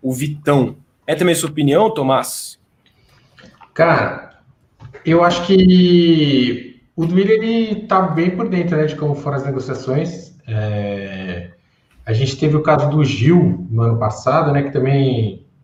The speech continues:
Speaker 2: assinou por seis meses pra depois renovar por três anos. Parecia um negócio bem estranho, mas acabou não tendo nenhum problema. Então, sem essa informação, mas mais um, um feeling,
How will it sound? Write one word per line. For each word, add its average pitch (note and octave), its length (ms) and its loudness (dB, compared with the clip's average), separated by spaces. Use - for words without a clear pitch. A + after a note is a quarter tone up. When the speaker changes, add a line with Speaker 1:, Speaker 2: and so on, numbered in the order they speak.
Speaker 2:
assinou C#3+ 360 0
por C#3+ 100 0
seis C#3+ 300 0
meses C#3 340 0
pra B2 160 0
depois B2 340 0
renovar A#2+ 380 0
por B2 160 -2
três A#2+ 300 -2
anos. D3+ 180 2
Parecia C3 340 -2
um C#3+ 60 2
negócio C#3 320 0
bem C#3+ 140 -2
estranho, F3 680 0
mas - 80 -10
acabou D3 300 0
não F3 260 4
tendo D#3+ 220 4
nenhum D#3+ 240 4
problema. D#3 720 2
Então, E3 960 -2
sem F3+ 300 0
essa F#3 180 2
informação, D#3 720 0
mas A#2+ 280 -2
mais C3 280 -2
um, B2+ 300 -4
um B2 60 -2
feeling, D#3+ 600 -2